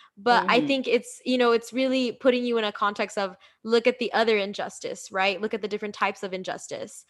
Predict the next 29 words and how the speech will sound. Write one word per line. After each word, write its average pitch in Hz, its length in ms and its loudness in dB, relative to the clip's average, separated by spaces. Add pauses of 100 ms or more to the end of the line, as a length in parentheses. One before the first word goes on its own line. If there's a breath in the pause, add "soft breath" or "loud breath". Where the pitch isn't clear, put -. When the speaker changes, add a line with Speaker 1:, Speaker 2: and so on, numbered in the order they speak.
(280 loud breath)
Speaker 2:
And, 180 60 -4
like, 175 140 -2
look 175 300 -2
now 160 480 4
and - 180 -4
throughout 156 400 0
time. 156 580 -2
It 165 120 -8
brings 254 260 2
a 285 40 8
good, 254 380 8
Speaker 1:
Yeah. - 40 0
Speaker 2:
like, 143 380 0 (960)
it's 214 160 -2
good, 196 340 4
it's 214 140 2
really 214 320 2
good 185 180 6
in 180 160 0
bringing 170 280 0
it 175 100 0
into 175 160 -8
contemporary, 185 720 0
but 170 180 -2
also, 175 360 0
like, 156 300 0
leaves 170 280 -2
it 165 140 0
open 151 640 -2